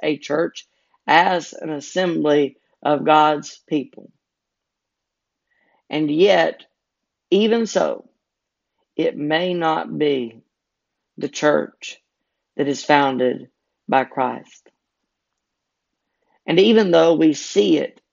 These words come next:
as a church, as far as the world is concerned, it may be viewed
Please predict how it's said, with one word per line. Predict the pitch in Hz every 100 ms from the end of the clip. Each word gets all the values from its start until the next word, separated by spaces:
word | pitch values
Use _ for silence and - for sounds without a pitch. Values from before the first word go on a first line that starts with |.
| -
as | 143 147 143 127 - -
a | 139
church, | 135 - 156 131 -
as | 131
far | - 151 156
as | 156 - - _ _ _ -
the | 143
world | 131 175 175 160 147
is | 73 -
concerned, | - 135 131 - 170 170 143 139 139 _ _ -
it | - 180
may | 180 190
be | 175 170 156
viewed | 151 139 185 175 151 143 135